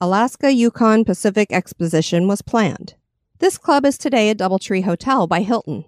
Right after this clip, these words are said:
but it still features the walrus head carvings that decorate the outside.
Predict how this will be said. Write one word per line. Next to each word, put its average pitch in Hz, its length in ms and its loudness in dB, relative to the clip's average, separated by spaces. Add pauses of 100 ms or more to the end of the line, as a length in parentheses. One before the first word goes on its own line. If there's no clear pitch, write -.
(160)
but 240 100 0
it 247 140 2
still 330 240 0
features 254 440 -2
the 226 80 -4
walrus 185 420 0
head 165 180 -4
carvings 180 560 -2
that 208 140 -2
decorate 196 420 -2
the 196 140 2
outside. 170 480 -2